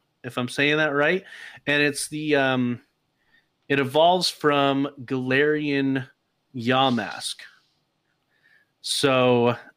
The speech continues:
uh, I would guess that he is going to be the mystery Pokemon.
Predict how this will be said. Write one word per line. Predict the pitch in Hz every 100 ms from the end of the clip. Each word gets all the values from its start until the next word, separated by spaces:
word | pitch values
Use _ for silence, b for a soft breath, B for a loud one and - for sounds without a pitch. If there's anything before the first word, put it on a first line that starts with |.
| _
uh, | 127 120 120
I | - 143
would | 135 110 104
guess | 156 220 131 104 - - - _ - _ _ - - _ _ _ _ _ _
that | 123 127 123 120 - _ _ _ _ _ _ _ -
he | - - 202 170
is | 147 123
going | 135 131 131 123
to | 120
be | 117 123 120
the | 117 117
mystery | 113 117 113 - 113 110 107 101 _ _ _ _ _ _ _
Pokemon. | 127 113 113 98 76